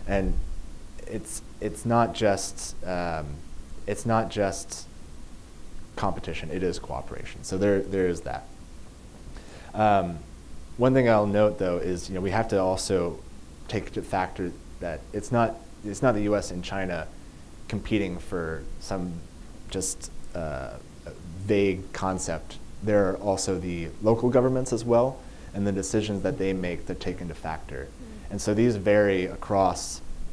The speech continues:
Speaker 1: not just within countries, but across countries as well. Uh, and so it, it, it varies depending on, you know, you have various levels of corruption, various levels of already sort of tacit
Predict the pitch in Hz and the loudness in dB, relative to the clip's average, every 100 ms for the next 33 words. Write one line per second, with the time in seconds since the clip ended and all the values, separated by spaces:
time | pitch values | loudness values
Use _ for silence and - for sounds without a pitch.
0 | - - - 110 117 104 - - - 101 | -6 -6 -2 0 2 0 -4 -10 -6 -2
1 | 101 104 139 131 127 127 - - 98 92 | 0 0 0 2 4 2 0 -2 -4 0
2 | 110 95 - 90 - 82 82 - 87 87 | 2 2 0 -6 -6 -8 -8 -4 0 0
3 | 82 - - - - - 92 90 85 85 | 0 -6 -8 -10 -8 0 2 4 2 0
4 | 92 90 87 - 90 90 92 92 85 82 | -2 -2 -2 0 0 0 0 0 0 -2
5 | 95 95 104 101 98 107 - 98 92 87 | -2 4 6 6 4 0 -2 0 0 0
6 | 85 - - 92 87 85 82 90 85 85 | -2 -8 -6 -2 -2 -2 -4 -6 -6 -4
7 | 85 85 80 92 90 - 90 82 85 - | -2 -2 2 2 2 0 -2 -2 -4 -6
8 | - 110 104 - 101 92 90 - - - | -2 0 0 0 0 2 0 -4 -8 0
9 | 101 101 - 98 98 92 90 95 92 87 | 4 4 4 4 2 2 4 4 4 2
10 | - 85 80 - - 98 - 98 82 | -2 -2 -2 -4 0 0 2 2 0